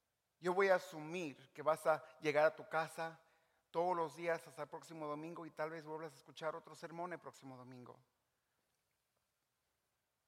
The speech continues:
Pero debemos estar preparados cada día para recono-, para estar cara a cara con nuestro Creador. Entonces, algo opuesto a esto es tener resentimiento hacia Dios y hacia los demás.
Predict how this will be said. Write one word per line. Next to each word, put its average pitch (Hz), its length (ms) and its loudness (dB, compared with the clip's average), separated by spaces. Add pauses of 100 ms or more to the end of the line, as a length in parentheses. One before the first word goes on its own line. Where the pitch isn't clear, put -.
(920)
Pero 156 400 2
debemos 147 360 -6
estar 160 220 -2
preparados 151 800 2 (340)
cada 170 280 12
día 131 380 -2
para 135 220 -8
recono-, 135 240 -10 (300)
para 139 160 6
estar 160 240 6
cara 165 160 8
a 151 60 4
cara 160 240 6
con 156 100 -8
nuestro 139 240 -10
Creador. 147 360 -4 (760)
Entonces, 196 340 4
algo 214 220 10
opuesto 202 600 10
a 156 100 10
esto 165 380 0
es 175 300 0 (760)
tener 208 300 10
resentimiento 208 840 4
hacia 156 300 4
Dios 143 340 -4
y 151 60 -4
hacia 147 140 -4
los 139 160 -4
demás. 135 320 0